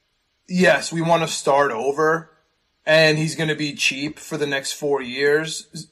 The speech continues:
Wilson, if he actually is that good, I, I know this is ridiculous, right? Like, I, I know, like, we're, you know, I'm speaking way af-, ahead of myself, but if he is that good, we're gonna have to pay him, and it, it's not gonna matter.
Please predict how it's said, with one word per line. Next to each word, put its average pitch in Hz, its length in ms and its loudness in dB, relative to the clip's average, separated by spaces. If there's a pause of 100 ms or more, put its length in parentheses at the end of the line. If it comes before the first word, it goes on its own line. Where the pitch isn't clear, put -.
Wilson, 165 680 -4 (420)
if 311 260 -2
he 277 260 -4
actually 208 560 4
is 165 300 0
that 143 340 2
good, 117 320 -10 (720)
I, 214 200 4
I - 20 4
know 262 120 4
this 240 120 2
is 208 120 4
ridiculous, 147 500 -4
right? 151 220 0
Like, 151 180 0
I, 139 280 0
I 156 40 4
know, 165 140 0
like, 156 160 2
we're, 143 440 0
you 160 80 -8
know, 127 340 -8
I'm 139 240 -6
speaking 156 460 -8
way 143 140 0
af-, - 200 -6 (120)
ahead 143 200 -4
of 143 80 -4
myself, 180 360 2
but - 200 2
if 233 200 -6
he 226 100 0
is 160 400 -2
that 143 300 0
good, 156 340 -4 (160)
we're 160 100 -4
gonna 180 240 4
have 160 220 2
to 160 80 -10
pay 139 240 -6
him, 127 260 -8
and 139 220 -8
it, 143 200 -16
it's 151 180 -8
not 190 180 4
gonna 160 160 -4
matter. 123 540 -6